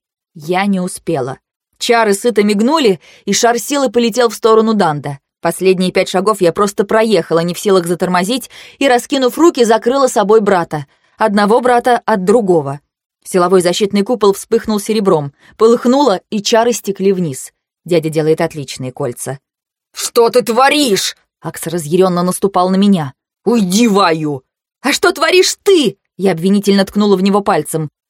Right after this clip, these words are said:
«Это... это...» Я обернулась к Данду и заткнулась. Как сказать, кто это? «Это Хэсау! Родичи!» Наконец нашлась я, показав на нашивки.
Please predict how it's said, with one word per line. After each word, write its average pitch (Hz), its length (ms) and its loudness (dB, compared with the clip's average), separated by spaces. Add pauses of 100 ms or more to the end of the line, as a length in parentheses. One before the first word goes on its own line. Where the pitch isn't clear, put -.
(140)
«Это... 370 340 2 (380)
это...» 370 440 2 (220)
Я 240 140 0
обернулась 202 420 2
к 196 60 -2
Данду 247 300 2
и 233 40 4
заткнулась. 214 640 0 (120)
Как 226 220 -4
сказать, - 460 -6
кто - 260 -4
это? 151 320 -4 (540)
«Это 381 260 2
Хэсау! 311 680 2 (100)
Родичи!» 330 920 2 (260)
Наконец 180 440 -4
нашлась 180 420 -2
я, 269 140 0
показав 196 400 -2
на 214 60 -2
нашивки. 190 640 -2